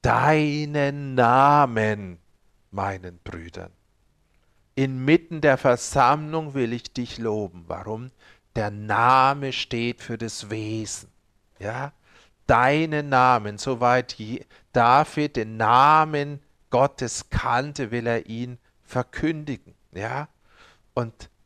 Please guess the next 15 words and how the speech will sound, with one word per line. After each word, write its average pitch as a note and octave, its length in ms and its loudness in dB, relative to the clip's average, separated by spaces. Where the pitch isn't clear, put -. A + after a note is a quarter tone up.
ja, C3+ 260 2
Vers C3 340 -2
fünfundzwanzig, D3 1200 -2
jetzt - 300 -10
hört A#2+ 680 -4
mal F#2 240 -10
das. F2+ 360 -14
„Denn G#3+ 640 2
er C3 280 4
hat B2 200 2
nicht C3+ 720 -4
verachtet, - 800 -2
noch C3+ 420 0
verabscheut G#2+ 1160 0
das - 360 -6